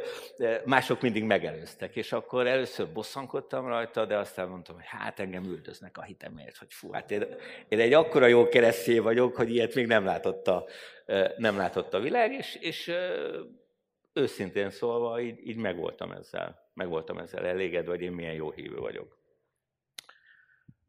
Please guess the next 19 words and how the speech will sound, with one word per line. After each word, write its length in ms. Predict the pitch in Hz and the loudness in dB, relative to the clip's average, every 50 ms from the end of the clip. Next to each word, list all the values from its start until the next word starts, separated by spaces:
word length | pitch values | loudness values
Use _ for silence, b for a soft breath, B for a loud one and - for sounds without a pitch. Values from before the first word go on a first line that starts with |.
| - _ _ _ - | -20 _ _ _ -4
Aztán, 580 | 104 95 - - - 110 107 104 104 104 104 | -4 -4 -2 0 2 2 4 4 4 2 2
ö, 440 | 107 107 104 104 104 104 107 107 107 107 - - - - - - _ _ _ _ _ _ _ _ _ _ B B B B B B B B B | 4 4 4 6 4 4 4 2 0 -4 -8 -14 -20 -20 -20 -20 _ _ _ _ _ _ _ _ _ _ B B B B B B B B B
volt 220 | B 107 110 110 - | B 6 6 6 4
egy 160 | 98 90 92 | 0 -2 -2
igehirdetés, 1000 | 95 90 90 80 87 90 85 80 82 82 - - 90 90 87 85 - - - - | 0 0 0 0 0 0 -2 0 -2 -4 -4 -2 -2 -2 -2 -2 -4 -6 -4 0
ö, 420 | 85 85 87 87 87 87 85 85 80 - - - - - - _ _ _ _ _ | 2 2 4 4 2 2 2 0 -2 -6 -10 -20 -20 -20 -20 _ _ _ _ _
Péternek 460 | - 92 87 - - 80 78 80 - | -4 -4 -4 -2 -4 -6 -6 -6 -10
a 80 | 78 - | -10 -10
tagadásáról. 920 | - - - - - - - - - - - - - 71 73 - - _ _ _ _ _ _ _ _ _ _ _ _ _ _ _ _ _ _ _ _ _ _ - | -10 -10 -10 -10 -12 -12 -14 -16 -18 -16 -16 -16 -16 -16 -18 -20 -20 _ _ _ _ _ _ _ _ _ _ _ _ _ _ _ _ _ _ _ _ _ _ -6
És, 500 | 98 92 90 90 90 - - - - 90 | -4 -2 -2 -2 -4 -6 -10 -12 -10 -6
ö, 420 | 87 87 87 87 87 87 90 - | -6 -4 -2 0 0 0 0 -2
ugye 220 | - 101 101 101 | -4 -2 2 2
a 240 | 98 98 98 98 95 - B B B B B B | 4 4 2 0 -4 -12 B B B B B B
történetet 680 | - - 104 92 - - 87 85 82 80 82 80 - 78 | -6 -4 -2 -2 -2 -4 -6 -8 -6 -6 -8 -8 -8 -6
azt, 360 | 78 76 - - - - - | -8 -8 -8 -12 -14 -10 -8
ö, 440 | 87 85 82 82 82 82 80 82 - - | -6 -6 -6 -4 -4 -6 -6 -6 -8 -8
azt 180 | - - - - | -12 -14 -14 -14
ismeritek, 680 | - - - - 101 98 95 - 101 98 95 95 - | -16 -14 -12 -12 -10 -10 -10 -10 -10 -10 -10 -12 -12
hogy 280 | - - 92 90 90 | -10 -10 -8 -8 -8